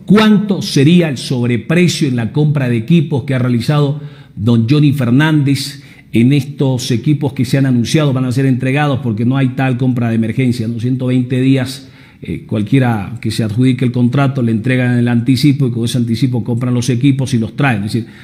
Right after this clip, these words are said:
no hay compra por emergencia, solamente es el mecanismo para evitar, obviamente, la aprobación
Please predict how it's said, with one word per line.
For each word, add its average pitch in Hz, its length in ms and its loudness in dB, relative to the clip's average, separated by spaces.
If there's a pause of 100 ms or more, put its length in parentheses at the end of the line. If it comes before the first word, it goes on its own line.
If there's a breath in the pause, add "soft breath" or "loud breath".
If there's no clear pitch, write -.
(180 loud breath)
no 151 200 4
hay 160 200 2
compra 143 500 0
por 131 140 0
emergencia, 143 600 0
solamente 151 720 0
es - 260 -2 (320 loud breath)
el 131 160 4
mecanismo 165 840 4
para 127 180 -2
evitar, 127 380 2
obviamente, 151 480 0
la 127 60 0
aprobación 165 760 0